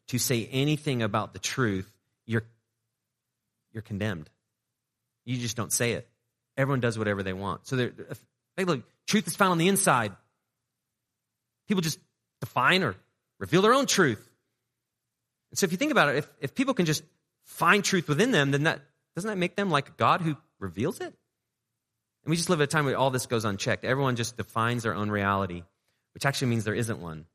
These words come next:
They define their own morality, which means there's different measuring stick for everybody, and somebody's good, but compared to someone else, they're not. And they just disregard God. But one, one of the tools of the enemy who wants to come against the people of God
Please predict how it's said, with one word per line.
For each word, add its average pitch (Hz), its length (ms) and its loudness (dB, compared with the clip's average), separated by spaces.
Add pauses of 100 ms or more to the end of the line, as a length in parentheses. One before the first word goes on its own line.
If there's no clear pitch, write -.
(440)
They 104 80 -6
define 127 200 0
their 127 100 4
own 135 140 4
morality, 98 400 2
which 98 180 -8
means 117 200 0
there's 110 300 0 (300)
different 139 380 -2
measuring 127 600 4
stick - 320 -4
for 127 100 0
everybody, 107 500 0
and 95 140 -6 (220)
somebody's 147 440 0
good, 165 220 2
but 123 100 -4
compared 135 220 0
to - 40 -8
someone 127 200 0
else, 139 160 0
they're 127 100 0
not. 143 300 2 (640)
And 147 100 0
they 185 80 4
just 165 220 -2 (520)
disregard 92 520 -2
God. 76 200 -6 (2750)
But 127 60 -4
one, 156 200 -2
one 185 120 0
of 185 60 2
the 143 60 0
tools 156 380 -2
of 107 80 -6
the - 120 -6
enemy 131 300 0
who 107 80 -2
wants 107 200 -6
to - 40 -20
come 123 220 -4
against 107 320 -4
the - 80 -20
people 139 240 -4
of 95 80 -8
God 98 240 -2